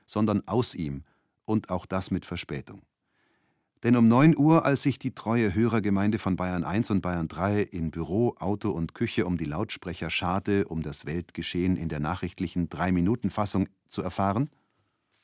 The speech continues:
Drei-Minuten-Fassung in, da ist ein, da ist ein Schreibfehler in dieser Meldung, den herzlichsten Sender, den es gibt.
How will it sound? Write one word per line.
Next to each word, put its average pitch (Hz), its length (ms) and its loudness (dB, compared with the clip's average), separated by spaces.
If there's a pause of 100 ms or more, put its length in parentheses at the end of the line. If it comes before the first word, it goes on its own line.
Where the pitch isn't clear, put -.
(240)
Drei-Minuten-Fassung 92 720 -12
in, 95 100 -6
da 82 80 -6
ist 80 100 -10
ein, 76 140 -8 (1120)
da - 80 -20
ist 78 140 -14
ein 76 120 -8
Schreibfehler 71 580 -10
in 71 100 -10
dieser 71 200 -10
Meldung, 69 400 -10 (1300)
den 101 300 2
herzlichsten 123 880 -2
Sender, 98 440 0
den 87 200 -2
es 85 160 -6
gibt. - 360 -16